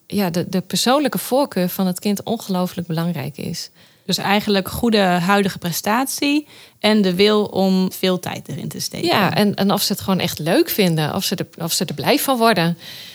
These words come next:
Speaker 1: En dat klinkt misschien wel, als wetenschapper klinkt dat heel erg vaag, maar, eh, aan de andere kant denk ik, dat is wel waar het om gaat. Want de weg naar de top is prachtig, maar is wel heel lang.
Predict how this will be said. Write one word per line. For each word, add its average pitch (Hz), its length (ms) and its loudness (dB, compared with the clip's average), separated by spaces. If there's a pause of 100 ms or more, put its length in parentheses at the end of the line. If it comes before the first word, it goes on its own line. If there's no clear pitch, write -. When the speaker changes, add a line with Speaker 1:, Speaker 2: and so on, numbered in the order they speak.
(140)
Speaker 1:
En 190 360 2
dat - 180 -4
klinkt 220 300 2
misschien 196 320 2
wel, 165 460 2
als - 380 -4 (180)
wetenschapper 190 680 0
klinkt 180 260 -2
dat 190 140 0
heel 196 280 2
erg 170 200 -2
vaag, 208 400 2
maar, 170 280 2 (560)
eh, 170 560 -2
aan - 160 0
de - 80 2
andere 208 240 0
kant 185 200 0
denk 175 180 0
ik, 180 120 -4
dat 214 160 0
is 214 120 0
wel 233 200 4
waar 175 160 2
het 170 140 -4
om 160 100 -4
gaat. 160 360 -2
Want 180 340 -4
de 185 200 -2
weg 233 260 0
naar 202 120 2
de 180 140 -6
top 202 300 -2
is - 180 -4
prachtig, - 720 -4 (440)
maar 190 240 2
is 190 140 0
wel 220 160 2
heel 180 220 2
lang. 160 400 2